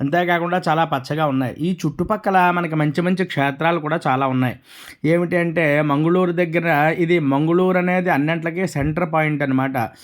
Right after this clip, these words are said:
ఎలాగంటే ఇక్కడ నుంచి కుక్కి సుబ్రహ్మణ్య కానీ ఇవన్నీ కూడా దగ్గర అనమాట. ఇప్పుడు చూస్తున్న వాటి నుంచి ఈ ఒక్క నుంచే మనకి ప్లేట్లు, ఆ, మొదలైనటువంటి దొన్నెలు ఇలాంటివన్నీ కూడా తయారీకి ఇవన్నీ కూడా వాడతారు. ఈ మ-, ఈ యొక్క ఒక్క తోటల్లో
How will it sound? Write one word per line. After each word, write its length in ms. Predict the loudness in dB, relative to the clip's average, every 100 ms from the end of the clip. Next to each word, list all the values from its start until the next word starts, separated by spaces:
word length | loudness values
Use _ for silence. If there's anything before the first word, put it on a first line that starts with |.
| -20 -20 -20 _ -20 _ _ _ _ _ -8 0
ఎలాగంటే 460 | 0 2 0 0
ఇక్కడ 160 | 0 0
నుంచి 260 | -2 0 -2
కుక్కి 340 | -2 -2 -2
సుబ్రహ్మణ్య 540 | -2 -2 -2 -2 -2
కానీ 280 | -2 -2 -2
ఇవన్నీ 440 | -2 -2 0 0 0
కూడా 340 | 0 0 0
దగ్గర 340 | 0 -2 0
అనమాట. 340 | 0 0 0 -2
ఇప్పుడు 280 | -4 -4 -4
చూస్తున్న 420 | -4 -4 -4 -2
వాటి 240 | -2 -2
నుంచి 560 | -4 -2 -2 0 0 -4 -10 -20 -6
ఈ 80 | -4
ఒక్క 260 | -2 -4 -4
నుంచే 300 | -4 -2 -2
మనకి 240 | -2 -4
ప్లేట్లు, 580 | -2 0 0 0 -2 -2 -4
ఆ, 40 |
మొదలైనటువంటి 760 | -2 -2 -2 -2 -2 -2 -2 0
దొన్నెలు 380 | 0 0 0
ఇలాంటివన్నీ 600 | 0 0 0 0 -2 -2 -2
కూడా 220 | -2 -2
తయారీకి 600 | 0 0 2 0 -2 -2
ఇవన్నీ 460 | 0 0 0 -2
కూడా 260 | -2 0 2
వాడతారు. 400 | 2 0 -2 -2
ఈ 160 | 0 0
మ-, 300 | 0 0 0
ఈ 140 | 0
యొక్క 220 | -2 0
ఒక్క 280 | 0 0 -2
తోటల్లో 640 | -2 -2 -2 0 0 -2